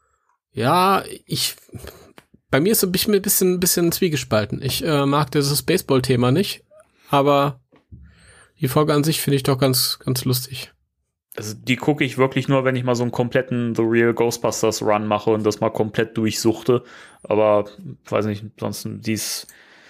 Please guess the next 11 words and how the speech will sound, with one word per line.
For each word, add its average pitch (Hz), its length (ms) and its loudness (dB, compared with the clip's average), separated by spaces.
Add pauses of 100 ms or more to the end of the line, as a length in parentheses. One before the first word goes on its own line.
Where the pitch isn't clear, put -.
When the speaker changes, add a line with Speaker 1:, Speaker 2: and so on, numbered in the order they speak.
(680)
Speaker 2:
ich - 140 -6
finde 170 220 0
die - 180 -2
Idee 135 280 4
schön, 160 400 2
aber 131 520 2 (800)
keine 113 260 -4
Ahnung, 110 340 -2
hat 110 220 -8
irgendwie 110 400 -8
f-, 113 260 -16